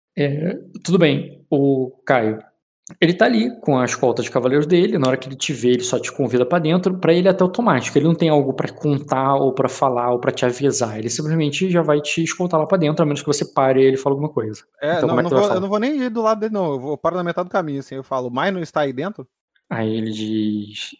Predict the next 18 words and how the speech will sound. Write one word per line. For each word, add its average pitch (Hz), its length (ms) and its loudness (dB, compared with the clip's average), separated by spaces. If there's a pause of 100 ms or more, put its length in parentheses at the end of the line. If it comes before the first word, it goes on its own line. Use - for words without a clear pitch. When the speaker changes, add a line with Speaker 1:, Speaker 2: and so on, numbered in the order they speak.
Speaker 1:
é, 107 460 -2 (540)
"Sim, 147 320 0 (480)
ele, 117 1000 -2 (460)
no, 143 240 -2
é, 101 500 -4 (420)
marcamos 151 520 2
pra 147 140 -2
nos 135 200 -2
encontrar 120 640 0
aqui 127 320 -2 (480)
após 135 340 4
o 135 60 0
casamento 131 500 0
dele." 107 300 -6 (340)
Speaker 2:
Aí 104 340 -10
ela 107 260 -6
fala, 98 680 -10
é, 107 840 -6